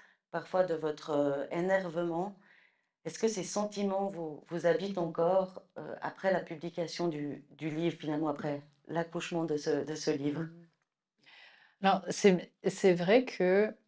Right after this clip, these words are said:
Speaker 2: heu, j'avais pas mesuré, mais c'est intéressant, parce que le livre a dormi pendant deux ans. Hem, j'avais pas m-, enfin, je m'étais pas rendu compte qu'il était aussi plein de,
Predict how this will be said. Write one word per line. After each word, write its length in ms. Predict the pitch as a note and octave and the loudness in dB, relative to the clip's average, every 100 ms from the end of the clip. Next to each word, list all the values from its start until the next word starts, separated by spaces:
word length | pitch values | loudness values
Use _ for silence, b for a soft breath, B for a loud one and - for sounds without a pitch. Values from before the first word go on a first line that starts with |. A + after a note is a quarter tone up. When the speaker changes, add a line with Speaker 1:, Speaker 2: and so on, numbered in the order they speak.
| - | -4
Speaker 2:
heu, 340 | E3 D#3+ D#3+ D#3 - | 0 2 4 2 -2
j'avais 280 | F3 F3 E3+ | 0 2 2
pas 160 | E3 A#3 | 4 4
mesuré, 580 | A#3 G3+ G3+ G3 G3+ A3+ | 6 4 4 4 4 4
mais 100 | G3+ | 2
c'est 160 | - | 0
intéressant, 600 | E3 E3 F#3 F3 F3+ E3 | -4 -2 0 0 0 -6
parce 240 | - E3+ - | -2 -2 0
que 100 | A3 | 4
le 120 | G#3+ | 6
livre 300 | G#3 A#3 G#3+ | 8 6 4
a 80 | F3 | 4
dormi 420 | E3+ F3 G3 A3 | 4 4 4 2
pendant 260 | G3+ E3+ D#3+ | 2 -2 0
deux 300 | D#3 D#3+ D#3 | 2 2 0
ans. 140 | C#3+ - _ _ _ D3+ | -2 -6 _ _ _ -4
Hem, 380 | D3 D3 D3+ D3+ D3+ B B B B B B _ _ _ _ _ _ _ _ - | 0 0 -4 -10 -18 B B B B B B _ _ _ _ _ _ _ _ -4
j'avais 300 | F3 F3+ F#3+ | 2 4 4
pas 220 | F#3+ A3 | 4 4
m-, 160 | A#3 G#3+ - | 4 2 -6
enfin, 200 | - F3 | -4 -4
je 140 | E3 | 0
m'étais 240 | F3+ F3+ F#3+ | -2 0 0
pas 200 | A3 B3 | 2 2
rendu 340 | B3 G#3 G#3 | 2 2 2
compte 420 | G3+ G#3 A#3 A#3 - | 0 0 0 0 -6
qu'il 220 | - F#3 | 0 4
était 640 | F3+ - G#3 A3 A3+ A3 _ _ _ _ _ _ - | 4 4 6 10 8 6 _ _ _ _ _ _ 4
aussi 420 | G3+ G3+ - A3 | 4 4 -4 -4
plein 440 | - G#3+ G#3+ A3 | -2 -4 -2 0
de, 480 | F#3+ F3+ F3 F3 F3 | 2 2 2 0 -2